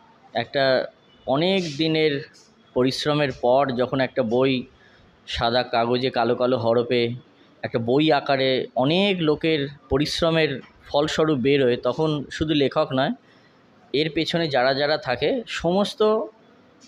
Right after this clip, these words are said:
সেই সব মানুষদেরই একটা আনন্দ হয়। সেই অর্থে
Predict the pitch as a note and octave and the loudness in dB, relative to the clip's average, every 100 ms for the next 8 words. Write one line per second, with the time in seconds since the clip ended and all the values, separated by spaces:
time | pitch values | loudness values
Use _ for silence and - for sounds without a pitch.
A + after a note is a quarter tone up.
0 | _ - _ _ _ _ _ - - E3+ | _ -20 _ _ _ _ _ -6 -2 0
1 | F3 G3+ E3 - B2+ B2+ D#3 F3+ D#3+ F#3+ | 2 0 -2 -8 -2 0 0 0 0 -2
2 | F#3+ D3+ C#3 D3+ D#3+ D#3+ A3+ - D#3+ D#3 | 0 -2 0 0 0 0 0 0 0 0
3 | D#3 E3+ E3 | 0 0 0